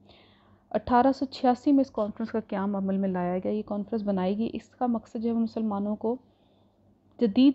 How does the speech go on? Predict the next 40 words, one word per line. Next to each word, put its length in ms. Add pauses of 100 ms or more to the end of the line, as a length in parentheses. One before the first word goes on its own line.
तालीम 340
के 120
मौक़े 460
फ़राहम 300
करने 240
के 120
लिए 100
बड़े 240
बड़े 180
मुसलमानों 560
की 120
जो 80
है 60
वो 80
मदद 300
का 120
हसूल 340
था। 200
ये 280
कॉन्फ्रेंस 400
इसलिए 260
बनाई 260
गई 140
थी 100
ताकि 320
एक 220 (140)
जो 120
है 100
वो 320
मरकज़, 580
एक 160
center 360
point 480
जो 80
है 60
वो 80
मुसलमानों 460
के 100
पास 340
हो, 160